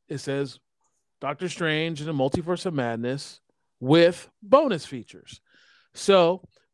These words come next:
based on me saying, "Hey, uh,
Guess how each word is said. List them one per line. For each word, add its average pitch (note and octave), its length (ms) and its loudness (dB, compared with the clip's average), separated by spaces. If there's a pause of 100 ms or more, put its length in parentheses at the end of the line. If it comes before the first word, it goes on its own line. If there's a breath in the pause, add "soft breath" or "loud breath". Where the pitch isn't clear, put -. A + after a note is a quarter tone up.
based D#4+ 340 2
on G3+ 260 0
me G3+ 160 -6
saying, E3+ 420 -6
"Hey, F3+ 420 -6 (840)
uh, D3+ 440 -2